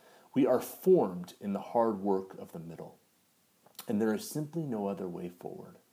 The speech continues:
Some may skirt this process and even succeed for a while, but lasting change happens slowly, without drama, and is often unseen. "This is the way," quote, "Christ is formed in you."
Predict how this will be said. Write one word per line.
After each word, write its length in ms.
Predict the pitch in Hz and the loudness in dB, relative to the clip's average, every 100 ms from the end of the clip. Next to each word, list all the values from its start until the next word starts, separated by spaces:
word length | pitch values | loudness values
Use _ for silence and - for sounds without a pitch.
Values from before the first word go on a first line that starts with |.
| _ _ _ _ _ - | _ _ _ _ _ -10
Some 300 | - 151 165 | -2 2 2
may 120 | 135 | 0
skirt 500 | - - 165 160 - | -2 4 4 4 -2
this 180 | 127 - | -10 -8
process 640 | - 104 101 - 95 - | 4 6 6 2 -6 -4
and 100 | 101 | 0
even 220 | 120 135 | 0 0
succeed 640 | 131 - - - 170 196 - | -4 -8 -6 0 2 2 2
for 160 | 95 | -2
a 60 | 85 | -2
while, 420 | 76 71 - - _ _ _ _ _ - | -4 -6 -8 -12 _ _ _ _ _ -10
but 140 | - | -2
lasting 560 | 107 120 135 - 143 127 | 2 2 2 -4 -6 -6
change 540 | - 127 110 98 85 | -6 -4 -4 -4 -6
happens 400 | 107 95 92 87 | -8 -8 -8 -8
slowly, 600 | - - 98 98 87 71 _ _ _ _ _ | -10 -6 -6 -6 -10 -14 _ _ _ _ _
without 440 | - 107 123 110 92 | -8 -4 -2 -2 -4
drama, 440 | 85 92 92 87 - _ _ - | -6 -6 -6 -10 -16 _ _ -12
and 120 | 101 | -10
is 160 | 95 - - | -10 -8 -2
often 380 | 139 147 143 117 | -2 -2 -6 -4
unseen. 520 | 104 98 - 87 - _ _ _ _ _ - - - - | -4 -6 -10 -14 -16 _ _ _ _ _ -20 -20 -20 -2
"This 200 | 160 175 | 0 2
is 160 | 185 151 | 2 4
the 100 | 135 | 4
way," 340 | 101 110 90 - | 4 0 -2 -6
quote, 260 | 107 90 | -6 -6
"Christ 460 | - 120 123 - 104 | -2 0 0 -2 -8
is 120 | 87 | -8
formed 520 | - 123 117 110 95 | -4 0 2 2 0
in 200 | 90 80 | -2 -6
you." 140 | 80 | -10